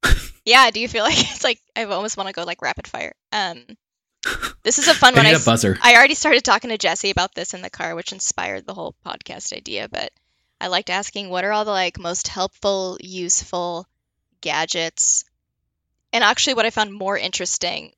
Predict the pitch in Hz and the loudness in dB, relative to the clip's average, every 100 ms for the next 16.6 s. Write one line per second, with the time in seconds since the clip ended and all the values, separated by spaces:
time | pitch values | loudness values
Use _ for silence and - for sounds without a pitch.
0 | - 185 156 170 156 - - _ _ _ | -6 -4 -4 -4 -4 -6 -16 _ _ _
1 | _ _ _ _ _ _ _ _ 185 - | _ _ _ _ _ _ _ _ 2 2
2 | - - - 214 185 220 - 254 - 247 | 2 -2 -4 -6 -10 -10 -4 -4 -4 -6
3 | 233 226 233 269 214 180 - - 190 185 | -4 -6 -6 -6 -6 -6 -6 -4 -4 -4
4 | 185 185 180 - 151 - 180 - 226 - | -6 -8 -12 -14 -12 -6 0 4 4 2
5 | - 254 240 - - - 87 92 90 87 | -6 4 4 4 -4 2 6 8 8 6
6 | - - - 202 190 185 - 185 - - | 0 -10 -8 -6 -8 -6 -4 -4 -4 -4
7 | 226 214 - 180 202 269 - 294 277 277 | -4 -4 -4 -2 0 -2 -2 0 2 2
8 | 285 - _ _ _ _ _ _ _ - | 0 -4 _ _ _ _ _ _ _ 2
9 | 92 87 92 92 107 101 - - 104 98 | 6 6 6 6 4 4 2 4 6 6
10 | 92 - - 87 - 87 90 85 - - | 4 4 4 4 4 4 6 4 4 2
11 | 90 87 - 95 90 90 90 - 240 92 | 2 2 2 4 6 6 4 2 6 6
12 | 90 - 87 - 95 202 247 - 220 196 | 6 4 4 4 4 4 2 -2 -2 0
13 | 208 277 359 403 403 330 - - 220 - | 2 2 2 2 2 0 -2 -2 -2 -2
14 | 208 196 190 175 - 90 85 80 85 - | -2 0 0 2 4 4 4 6 6 4
15 | - - 233 247 - 294 277 277 254 214 | 2 2 4 2 0 -4 -4 -6 -8 -8
16 | 214 220 196 180 - - | -6 -4 -2 -4 -4 -10